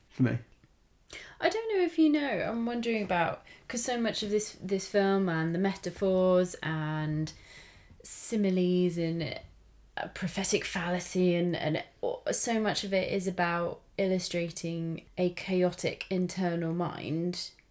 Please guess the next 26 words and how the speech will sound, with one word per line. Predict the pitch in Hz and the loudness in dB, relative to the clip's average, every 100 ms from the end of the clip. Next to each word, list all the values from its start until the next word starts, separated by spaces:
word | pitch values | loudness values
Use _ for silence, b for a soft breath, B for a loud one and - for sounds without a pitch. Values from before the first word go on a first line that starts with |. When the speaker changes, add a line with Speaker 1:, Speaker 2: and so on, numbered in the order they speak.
| _ _ _ _ | _ _ _ _
Speaker 2:
Do | 247 | -2
you | 262 | 0
know | 262 262 | 2 4
if | 254 254 | 2 0
either | 240 233 | -4 -2
Scorsese | 233 - 208 208 247 240 233 233 233 226 | -4 -2 -2 0 -2 -2 -2 -2 -2 -2
or | - 185 180 180 180 180 b b b b b _ | 0 2 4 6 4 2 b b b b b _
Leonardo | 202 196 185 170 170 | -2 2 2 2 -2
DiCaprio, | 175 - 277 - 254 240 233 | -6 -6 -6 -4 2 2 2
do | 262 | 4
you | |
know | 294 | 4
if | 311 311 | 4 2
they've | 294 - - _ _ | -2 -2 -20 _ _
actually | 214 - - 220 | 0 0 -2 -6
got | 190 220 214 | 2 2 2
any | 196 170 175 | -4 -4 -4
experience | - - 85 87 - | -8 -6 -4 -4 -6
of | - - - - _ _ _ _ _ _ _ | -6 -6 -10 -20 _ _ _ _ _ _ _
serious | - 175 156 156 - | -2 0 0 -2 -4
mental | 160 160 - 160 156 151 | -6 -6 -4 -2 -2 -2
illness | 196 226 233 233 226 - - | 0 0 2 0 -2 -4 -4
or, | 180 170 160 - | 0 0 0 -4
you | 180 | -4
know, | 170 170 - _ _ _ _ _ _ _ _ | -6 -6 -10 _ _ _ _ _ _ _ _
any | 202 185 185 180 | -2 0 0 -2